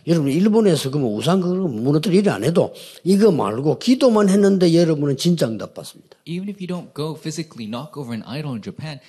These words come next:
Speaker 2: if you pray from afar and break down the force of darkness, that's the
Speaker 1: 왜냐하면
Speaker 2: answer.
Speaker 1: 성경의 제일 중요한 부분.
Speaker 2: This is the most important aspect of Scripture.
Speaker 1: 그래서 우리에게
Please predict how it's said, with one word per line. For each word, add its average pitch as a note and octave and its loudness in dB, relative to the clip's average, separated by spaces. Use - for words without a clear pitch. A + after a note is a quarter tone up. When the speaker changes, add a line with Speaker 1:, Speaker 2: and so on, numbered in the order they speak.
Speaker 2:
if - -20
you C#3 -12
pray F3 -10
from A#2+ -12
afar C#3 -12
and A2 -12
break F#3 -10
down E3 -10
the C#3 -16
force - -12
of A2 -16
darkness, E3 -12
that's C3 -10
the C3 -6
Speaker 1:
왜냐하면 D3+ -2
Speaker 2:
answer. D3+ 4
Speaker 1:
성경의 E3+ 4
제일 D#3+ -2
중요한 G2 -4
부분. - -20
Speaker 2:
This A2+ -12
is - -12
the G#2+ -8
most A#2+ -8
important A2 -10
aspect D#3 -8
of A#2 -10
Scripture. - -12
Speaker 1:
그래서 F#3 6
우리에게 C3 2